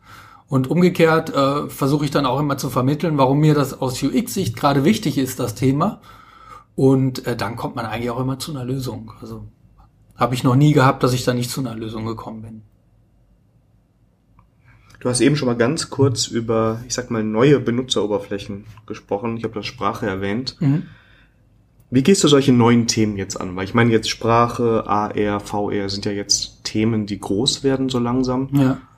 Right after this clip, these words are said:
Speaker 2: Wo auch mit der Zeit jetzt in den nächsten Jahren zu erwarten ist, dass da immer mehr gefordert wird.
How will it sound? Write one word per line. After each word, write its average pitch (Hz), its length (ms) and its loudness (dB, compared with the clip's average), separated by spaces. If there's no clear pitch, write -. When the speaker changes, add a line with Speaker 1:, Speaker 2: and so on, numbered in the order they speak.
Speaker 2:
Wo 107 100 2
auch 87 220 0
mit 110 220 -4
der 107 120 4
Zeit 110 300 2
jetzt 117 200 0
in 104 80 -2
den 101 40 -4
nächsten 110 300 0
Jahren 101 240 -2
zu 110 140 -2
erwarten 101 420 -2
ist, - 160 -4
dass 104 100 -6
da - 100 -6
immer 107 220 -6
mehr 101 300 -6
gefordert 123 600 0
wird. 135 320 -2